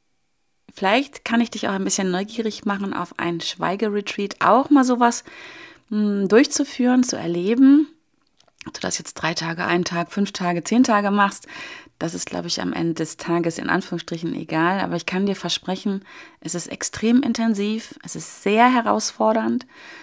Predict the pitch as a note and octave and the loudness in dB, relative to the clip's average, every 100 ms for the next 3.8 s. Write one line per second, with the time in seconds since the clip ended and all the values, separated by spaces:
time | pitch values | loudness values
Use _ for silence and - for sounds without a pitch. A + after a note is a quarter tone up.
0 | - _ - F3 F3+ - _ - - - | -20 _ -6 -4 -2 -4 _ -8 -6 0
1 | A#3 C#4 C4+ B3 B3 - G3+ G#3 G#3 - | 6 6 6 4 4 0 -4 -2 -4 -6
2 | _ _ - F3+ F#3 A3 C4 - - G3 | _ _ -14 -4 4 4 4 -4 -4 -4
3 | E3 - - - - - - | -4 -4 -4 -4 -10 -14 -16